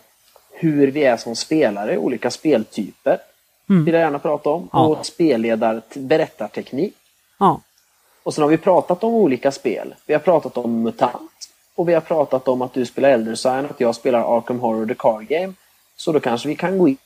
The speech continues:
Speaker 1: mer på de spelen. Och vad är det för spel? Det tänker jag mig nästa, om vi inte får någon respons. Så att då, då kan vi prata om de spel vi spelar just nu och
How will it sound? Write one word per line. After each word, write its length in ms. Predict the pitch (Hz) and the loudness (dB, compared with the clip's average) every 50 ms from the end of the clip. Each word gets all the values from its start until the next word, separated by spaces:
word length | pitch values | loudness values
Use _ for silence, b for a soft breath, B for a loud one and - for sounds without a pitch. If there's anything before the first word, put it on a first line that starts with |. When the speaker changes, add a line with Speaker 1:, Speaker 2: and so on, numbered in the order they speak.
| _ _ | _ _
Speaker 1:
mer 300 | - 214 220 208 175 156 | -6 -4 0 2 2 2
på 120 | 139 - 147 | 2 0 0
de 200 | 143 135 127 127 | 2 2 0 0
spelen. 500 | - - 123 110 104 107 143 196 240 220 | -2 -2 -2 -2 0 -2 -2 -2 -4 -4
Och 260 | - - 139 - 135 | -4 -2 -4 0 2
vad 120 | 143 143 127 | 2 4 4
är 60 | 117 | 4
det 260 | 120 147 196 262 269 - | 2 0 0 0 -2 -4
för 80 | - 202 | -8 -10
spel? 280 | - - 113 107 110 | -6 -6 -4 -2 -2
Det 80 | 165 202 | -2 -2
tänker 320 | - 185 139 135 - 143 | 0 -2 -2 0 0 2
jag 100 | 131 117 | 2 2
mig 100 | 117 113 | 0 -2
nästa, 300 | 120 120 - - - - | -4 -6 -6 -8 -8 -8
om 80 | 98 110 | -8 -6
vi 60 | 117 | -8
inte 120 | 113 - | -8 -8
får 120 | - - 113 | -10 -10 -10
någon 120 | 110 110 110 | -8 -8 -10
respons. 380 | 110 - - 104 - - - | -12 -8 -8 -10 -10 -8 -4
Så 80 | - 117 | -4 -4
att 140 | 113 - _ | -4 -2 _
då, 100 | 135 135 | -4 -2
då 120 | 135 147 | -2 -2
kan 100 | 135 143 143 | -4 -4 -4
vi 60 | 156 | -4
prata 360 | - 190 202 165 127 - 180 | 0 2 2 2 2 0 -4
om 100 | 208 269 | -6 -2
de 160 | 262 220 139 | -2 -2 -2
spel 260 | 135 - - 131 120 117 | -2 -2 0 0 0 0
vi 80 | 123 | -2
spelar 340 | - - - 131 117 113 110 | -4 -2 0 0 0 0 0
just 260 | 113 113 110 - - 131 | -2 -4 -4 -4 -2 0
nu 240 | 139 185 196 180 | 0 0 0 0
och 340 | 147 110 143 143 135 131 - | -2 -2 0 0 0 0 -2